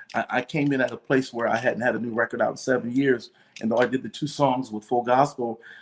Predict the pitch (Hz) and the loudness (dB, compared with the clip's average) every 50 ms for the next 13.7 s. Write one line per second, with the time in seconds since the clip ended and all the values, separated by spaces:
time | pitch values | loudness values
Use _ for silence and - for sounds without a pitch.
0 | - _ - - 123 120 117 117 120 - _ _ - 123 123 127 139 143 139 - | -20 _ 2 6 6 6 6 4 -2 -10 _ _ -4 0 2 4 4 2 2 2
1 | 156 147 139 - 131 143 139 139 - _ - 160 151 147 143 135 117 110 107 139 | 2 2 2 0 0 2 2 0 0 _ 0 2 4 4 4 0 -4 -4 -4 -4
2 | 143 - 135 127 127 120 - 120 120 120 123 123 - 123 120 120 120 120 117 - | -2 0 2 2 2 2 2 4 4 4 4 4 2 2 2 2 2 0 -2 -2
3 | - 131 120 120 127 127 120 127 131 135 135 - _ _ _ _ - - 117 - | 2 2 4 4 2 0 -2 0 0 0 0 -2 _ _ _ _ -10 -8 0 4
4 | 123 123 123 - - 117 - - 143 135 - - 139 - 131 - - - 135 135 | 4 4 4 2 -4 -10 -6 -2 -2 -2 -4 -4 -8 -8 -8 -2 4 8 8 8
5 | 131 - - 123 117 - 117 113 - - 123 113 - - - 127 131 131 - 135 | 8 6 0 -4 -2 0 0 0 0 0 -2 -2 -2 0 0 2 2 2 2 2
6 | 135 127 120 113 101 - - - - _ - - - 135 127 127 120 120 110 107 | 2 2 2 0 -4 -6 -10 -20 -20 _ -6 2 4 4 4 4 2 0 -2 0
7 | 107 120 139 156 165 165 160 - - 117 95 110 113 120 120 120 113 - 120 110 | 4 6 8 8 8 6 4 4 2 2 4 4 2 2 2 0 -2 2 4 4
8 | 110 113 113 110 110 - - - - - - - _ - 127 123 120 120 117 113 | 4 4 4 2 -2 -4 -8 -20 -20 -20 -20 -6 _ 8 8 10 10 8 6 8
9 | 117 113 110 - - 135 156 208 233 220 185 175 160 143 135 123 123 - - - | 8 8 6 6 6 6 6 6 6 6 6 6 6 6 6 6 6 4 4 4
10 | - 139 131 127 123 120 113 - 139 185 180 156 131 117 - - - - - - | 4 4 4 4 0 -2 -8 -4 0 2 4 4 4 2 0 -4 -18 -20 -20 -20
11 | - - - - - 151 147 147 143 - - 127 127 123 120 113 120 127 131 _ | -16 -12 -8 -2 2 2 4 2 2 0 2 4 6 6 4 4 0 -6 -8 _
12 | _ - - - _ - - 143 135 143 135 131 - - - 143 151 - - - | _ -20 -20 -20 _ -2 -2 0 2 4 4 2 2 2 4 4 4 4 2 -6
13 | 143 127 135 - 117 104 104 117 120 - 107 110 107 | -10 -10 -8 -8 -6 -4 -2 -4 -4 -2 -4 -6 -6